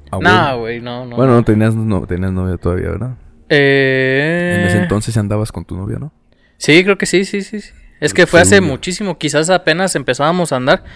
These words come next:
Speaker 2: pero sí, sí tenía novia. Obviamente también por eso no la, no le hice caso, güey. Pero yo creo que aunque no hubiera tenido, no, güey, pues no mames, la señora.
Speaker 1: Una señora, güey,
Speaker 2: Sí,
Speaker 1: pues
Speaker 2: güey,
Speaker 1: sí.
Speaker 2: no.
Speaker 1: Te digo, alguien que fuera más de tu edad y que te trajera y
Speaker 2: Sí, pero
Speaker 1: te
Speaker 2: no.
Speaker 1: atrayera.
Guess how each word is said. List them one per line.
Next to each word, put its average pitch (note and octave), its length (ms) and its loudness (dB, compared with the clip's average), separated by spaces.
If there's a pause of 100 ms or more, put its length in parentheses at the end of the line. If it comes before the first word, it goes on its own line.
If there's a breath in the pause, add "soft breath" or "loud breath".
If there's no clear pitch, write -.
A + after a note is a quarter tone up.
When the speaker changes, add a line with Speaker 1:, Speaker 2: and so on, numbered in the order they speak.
(400 loud breath)
Speaker 2:
pero C3+ 600 6
sí, C4 260 -4
sí G#3 180 0
tenía G#3 260 4
novia. G#3+ 380 -2 (160 soft breath)
Obviamente D#3+ 360 4
también B2+ 240 2
por C3+ 180 2
eso C3 180 0
no B2 180 2
la, A2+ 600 2
no A2+ 160 -6
le A#2+ 100 -2
hice B2+ 180 -4
caso, C3+ 280 -2
güey. F3 160 -2 (400 loud breath)
Pero C3+ 180 4
yo C3+ 100 6
creo E3 180 2
que F3+ 80 2
aunque C#3+ 260 0
no B2 100 -2
hubiera D3+ 180 4
tenido, C#3+ 340 -4
no, B2+ 280 -12
güey, B2 240 -10
pues B2 180 -18
no A#2+ 160 -12
mames, A2+ 240 -16
la A#2 140 -10
señora. A2+ 260 -8
Speaker 1:
Una G#2+ 140 -2
señora, F#2+ 540 -4
güey, F2 120 -4
Speaker 2:
Sí, F2 80 -2
Speaker 1:
pues A#2+ 140 -8
Speaker 2:
güey, A#2 160 -6
Speaker 1:
sí. - 40 -8
Speaker 2:
no. A2 220 -10
Speaker 1:
Te F#2+ 80 -6
digo, A2+ 180 4
alguien A2+ 220 0
que G2+ 100 -6
fuera F#2+ 220 -2
más G2 140 -2
de F#2+ 80 -6
tu - 140 -6
edad F#2 300 -4
y F#2+ 60 -2
que F#2 140 -8
te - 100 -16
trajera F#2 880 -4
y G2+ 60 -10
Speaker 2:
Sí, D3 420 0
pero C3 120 0
Speaker 1:
te A#2 80 4
Speaker 2:
no. A2+ 40 2
Speaker 1:
atrayera. G2+ 640 2